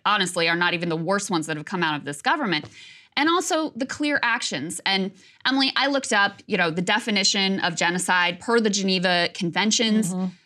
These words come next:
Speaker 1: They say genocide means any of the following acts committed with intent to destroy in whole or in part a national, ethic,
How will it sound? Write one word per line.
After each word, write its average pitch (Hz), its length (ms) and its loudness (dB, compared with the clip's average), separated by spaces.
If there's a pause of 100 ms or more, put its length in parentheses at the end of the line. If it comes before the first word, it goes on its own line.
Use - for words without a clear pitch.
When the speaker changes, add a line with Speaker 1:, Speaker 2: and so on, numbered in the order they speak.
Speaker 1:
They 208 160 2
say 208 200 0
genocide 196 460 0
means 180 240 0
any 220 160 0
of 214 80 0
the 208 40 0
following 175 380 0
acts 185 300 0
committed 175 320 0
with 156 160 -2
intent 175 300 -4
to 185 100 -10
destroy 180 400 -2
in 180 180 0
whole 214 460 2
or 247 240 2
in 190 160 -2
part 196 360 0
a 170 60 -8
national, 190 480 0
ethic, - 340 -2